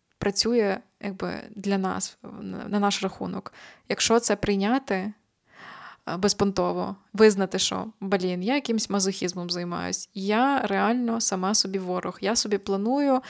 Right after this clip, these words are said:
я себе перенавантажую, і потім я тільки про це шкодую, мені тільки гірше, якби, від того».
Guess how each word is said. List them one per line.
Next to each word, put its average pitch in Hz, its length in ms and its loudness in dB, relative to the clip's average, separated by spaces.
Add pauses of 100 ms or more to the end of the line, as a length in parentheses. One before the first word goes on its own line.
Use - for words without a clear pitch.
(320)
я 202 220 2
себе 190 260 0
перенавантажую, 208 1120 0
і 196 80 -6
потім 220 400 -2
я 196 100 0
тільки - 220 -8
про 196 120 -8
це 202 140 -2
шкодую, 202 640 -2
мені 196 220 0
тільки 220 240 -2
гірше, 185 340 0
якби, 175 180 -6
від 175 180 -10
того». 185 360 -4